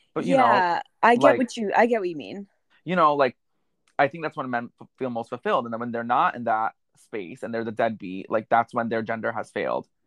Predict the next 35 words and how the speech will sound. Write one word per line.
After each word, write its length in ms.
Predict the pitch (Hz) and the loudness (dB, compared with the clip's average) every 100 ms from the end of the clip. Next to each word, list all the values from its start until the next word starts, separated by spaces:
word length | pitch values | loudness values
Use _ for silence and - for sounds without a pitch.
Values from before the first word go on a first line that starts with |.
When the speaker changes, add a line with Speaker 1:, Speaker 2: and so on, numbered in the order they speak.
| - | -4
Speaker 2:
Mm-hmm. 300 | 226 214 202 | -2 2 0
Speaker 1:
And, 100 | 143 | 0
like, 140 | 131 | 0
I 100 | 131 | 0
feel 220 | 127 143 127 | 0 0 2
like 220 | 117 107 _ _ _ _ _ _ 123 | 2 0 _ _ _ _ _ _ -10
th-, 120 | 120 131 | -2 4
that's 200 | 131 - | 4 4
what 100 | 123 | -2
I 80 | |
mean 180 | 113 113 | -2 -6
when 100 | 107 | -8
I 60 | 107 | -8
say 140 | 113 110 | -6 -6
that 120 | 104 | -6
you 100 | 101 | -8
can't 180 | - 101 | -10 -6
really 140 | 104 | -6
separate 360 | 107 110 - - | -4 -4 -2 -4
gender 200 | 104 104 | -4 -6
and 100 | 104 | -6
sexuality. 680 | 107 104 - 101 64 64 76 - _ _ | -8 -6 0 2 2 0 -6 -10 _ _
You 120 | 131 | 0
know, 200 | 127 107 | 4 4
Speaker 2:
Right, 100 | 110 123 208 110 | 2 -2 -8 -2
Speaker 1:
I 60 | |
think 160 | 170 139 | 0 0
they 40 | |
Speaker 2:
right. 80 | 131 | 0
Speaker 1:
are 300 | 110 110 107 | 2 2 2
literally 420 | 110 110 107 104 | -2 -8 -8 -10
one 200 | 104 107 | -10 -12
and 80 | 104 | -12
the 60 | 98 | -16
same, 460 | - 104 95 92 | -12 -10 -10 -10